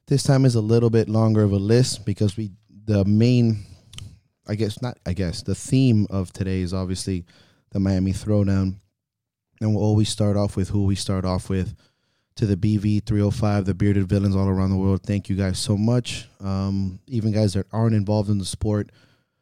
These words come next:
were there, as well as not only buying beers and supporting athletes, but all over the world, retagging us, reposting us. To the Battle Axe Gym, thank you so much, guys, the clan. I will go much further into depth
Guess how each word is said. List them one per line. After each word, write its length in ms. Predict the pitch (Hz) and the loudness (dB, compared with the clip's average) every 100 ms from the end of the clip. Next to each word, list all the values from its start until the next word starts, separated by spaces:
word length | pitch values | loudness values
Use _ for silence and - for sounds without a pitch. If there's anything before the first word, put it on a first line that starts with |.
| _ - | _ -4
were 200 | 98 92 | 0 2
there, 420 | 98 110 110 107 | 4 4 4 4
as 180 | 95 87 | 0 0
well 220 | 98 98 | 0 0
as 260 | 92 87 - | 0 -2 -4
not 80 | 98 | -2
only 160 | 98 | -2
buying 320 | 87 92 95 | -2 -2 -2
beers 300 | 87 98 98 | 0 0 0
and 80 | 92 | 0
supporting 440 | - 90 98 92 107 | -4 -2 -2 -2 -2
athletes, 380 | 127 - 113 | -4 -2 -6
but 180 | - 92 | -4 -4
all 240 | 92 98 101 | -2 -2 0
over 240 | 101 98 | -2 -2
the 80 | 92 | -2
world, 320 | 92 98 95 | 0 0 0
retagging 540 | 87 92 - 95 90 | 0 -2 -2 -4 -4
us, 180 | 92 90 | -4 -6
reposting 580 | 92 90 95 95 - 90 | -6 -4 -2 -2 -4 -4
us. 220 | 90 - - _ _ _ _ _ | -6 -8 -14 _ _ _ _ _
To 100 | - | -2
the 80 | 110 | 0
Battle 320 | 104 107 107 | 2 2 2
Axe 220 | 104 104 - | 0 -2 -4
Gym, 460 | - 113 113 107 - _ | 0 2 2 0 -8 _
thank 220 | - 107 - | -6 -6 -4
you 60 | |
so 180 | 95 110 | -4 -2
much, 300 | 104 104 - | 0 0 -2
guys, 240 | 101 101 | -2 -2
the 80 | 90 | -2
clan. 420 | - 107 104 107 | -6 -2 0 0
I 240 | - 110 110 | 0 0 2
will 240 | 104 98 | 4 2
go 420 | 92 101 101 92 - - _ | 2 2 2 0 -4 -20 _
much 360 | 110 113 117 - | -6 0 0 0
further 320 | 107 104 98 | 0 2 2
into 240 | 95 - | 0 -2
depth 320 | 92 95 90 | -6 -4 -4